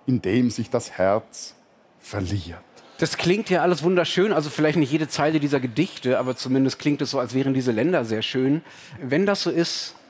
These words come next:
Speaker 2: warum zur Hölle sitzen wir dann hier in einer grauen Messehalle und nicht in irgendeiner schönen Alpenidylle?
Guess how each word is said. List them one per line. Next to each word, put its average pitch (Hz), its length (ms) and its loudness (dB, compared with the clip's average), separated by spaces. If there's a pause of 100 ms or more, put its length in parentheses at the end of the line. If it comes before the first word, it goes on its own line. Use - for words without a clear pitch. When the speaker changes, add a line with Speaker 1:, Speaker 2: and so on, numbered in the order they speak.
(420)
Speaker 2:
warum 151 320 0
zur 165 200 0
Hölle 175 240 2
sitzen 160 460 -2
wir 165 80 2
dann 147 160 2
hier 196 280 0
in 180 60 0
einer 147 220 2
grauen 151 500 2
Messehalle 117 800 0
und 135 220 -4
nicht 151 180 -2
in 139 100 -4
irgendeiner 147 320 0
schönen 143 280 -2
Alpenidylle? 101 640 -6